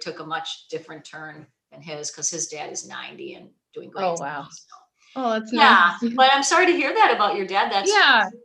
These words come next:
Speaker 2: You know, it was a
Speaker 1: hard on a
Speaker 2: surprise,
Speaker 1: kid that
Speaker 2: but it,
Speaker 1: young.
Speaker 2: um, you know, it just, it was one of those things. And, um, yeah, so kind of fought through that and then, um, got, got into law school, got a scholarship.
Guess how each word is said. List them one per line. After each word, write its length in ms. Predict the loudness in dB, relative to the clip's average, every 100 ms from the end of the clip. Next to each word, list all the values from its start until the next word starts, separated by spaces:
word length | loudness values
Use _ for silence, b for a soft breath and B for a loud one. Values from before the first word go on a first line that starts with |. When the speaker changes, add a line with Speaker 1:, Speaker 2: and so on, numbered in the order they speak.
| _
Speaker 2:
You 120 | 0
know, 220 | 2 2
it 40 | 2
was 160 | 0
a 40 | 4
Speaker 1:
hard 220 | 4 6
on 60 | 6
a 40 | 6
Speaker 2:
surprise, 340 | 4 2 -2
Speaker 1:
kid 80 | -4
that 60 | 0
Speaker 2:
but 80 | 2
it, 20 |
Speaker 1:
young. 140 | 2 0 0
Speaker 2:
um, 380 | 0 0 -4 -10 _ _ _ -20 -20 _ _ _ _ _ -20 _ _
you 160 | -4 2
know, 220 | 2 2
it 140 | 0 -2
just, 280 | -4 -8 -12 _
it 100 | 0
was 200 | 2 2
one 140 | 0
of 60 | 0
those 180 | 0 0
things. 400 | 0 2 0 -2
And, 400 | 0 0 0 -2
um, 380 | -2 0 -2 -6 -16 _ _ _ b b b 0
yeah, 260 | 4 4
so 520 | 0 4 6 8 6 0
kind 220 | -2 0
of 100 | 0 -4 _ _ _
fought 240 | 0 0
through 200 | 2 0
that 420 | 2 4 4 2 0
and 260 | -2 0 0
then, 320 | 0 0 -2
um, 460 | 0 0 0 -4 -10 _ _ _ 2
got, 320 | 4 2 0
got 200 | 2 4
into 180 | 4 4
law 240 | 4 4
school, 300 | 2 2 2
got 240 | 4 2 2
a 40 |
scholarship. 680 | 0 4 4 2 0 0 0